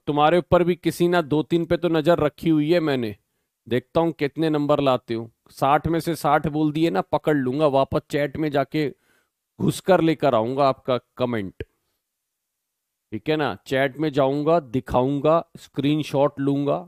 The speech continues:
फिर बताऊंगा कि कहां से तुम साठ में से साठ ले आए।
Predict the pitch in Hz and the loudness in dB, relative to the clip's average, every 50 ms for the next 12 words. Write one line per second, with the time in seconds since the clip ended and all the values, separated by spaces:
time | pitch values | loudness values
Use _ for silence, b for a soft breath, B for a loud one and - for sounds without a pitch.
0 | _ _ _ _ _ _ _ _ _ _ _ - 156 156 143 135 127 - - 117 | _ _ _ _ _ _ _ _ _ _ _ -2 -2 0 0 0 0 0 0 -2
1 | 113 113 120 131 139 - - 135 - - 127 117 127 123 131 - 135 120 - 127 | -2 -2 -2 -4 -4 -6 -8 -14 -10 -8 -6 -4 -4 -6 -6 -6 -10 -10 -8 -8
2 | 127 123 - - 120 110 113 - - 117 104 - 110 104 - 107 85 85 - - | -8 -8 -6 -4 -4 -4 -4 -4 -6 -10 -8 -8 -10 -10 -8 -8 -8 -8 -10 -12
3 | - - - - | -14 -14 -14 -16